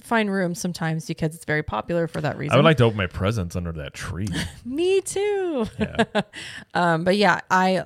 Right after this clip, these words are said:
Speaker 1: love this resort so much, and I was so happy to be able to stay there.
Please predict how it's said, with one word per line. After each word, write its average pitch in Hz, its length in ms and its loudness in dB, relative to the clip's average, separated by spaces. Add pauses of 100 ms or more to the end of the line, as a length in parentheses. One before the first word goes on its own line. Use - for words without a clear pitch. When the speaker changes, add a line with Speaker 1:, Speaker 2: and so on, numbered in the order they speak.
Speaker 1:
love 190 640 -2
this 175 200 -4
resort 170 540 -4
so - 460 -2
much, 175 560 -2
and 165 280 0
I 151 80 0
was 170 120 -2
so - 400 -2
happy 175 320 -2
to 165 80 -6
be 165 100 -4
able 160 140 -4
to - 100 -16
stay 165 240 -4
there. 165 340 -2